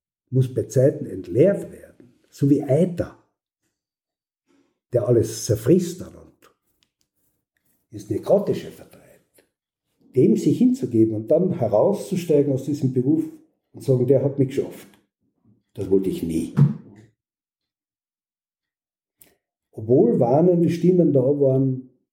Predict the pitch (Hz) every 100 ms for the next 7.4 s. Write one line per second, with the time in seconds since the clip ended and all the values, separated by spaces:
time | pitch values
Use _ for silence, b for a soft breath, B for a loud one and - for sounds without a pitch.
0 | _ _ - 156 190 - - _ _ _
1 | _ - 135 151 170 165 147 - 139 131
2 | 117 - 98 110 - - _ _ _ _
3 | _ - 120 113 - 117 120 107 95 92
4 | 85 78 - - - - - - - _
5 | _ _ _ _ _ _ _ _ _ _
6 | _ _ _ - 113 - 170 - 147 -
7 | 170 - - -